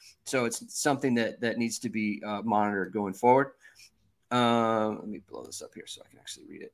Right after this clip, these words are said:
Um, all right, Irish, Irish at S J S.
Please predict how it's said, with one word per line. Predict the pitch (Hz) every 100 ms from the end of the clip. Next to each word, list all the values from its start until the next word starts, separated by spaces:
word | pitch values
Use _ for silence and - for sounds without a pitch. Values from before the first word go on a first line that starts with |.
| -
Um, | 135 127 123 - - -
all |
right, | 110 - -
Irish, | 151 165 160 - _ _ -
Irish | 156 208 202 -
at | 147 131 - -
S | 131 -
J | - 123 113
S. | 120 131 135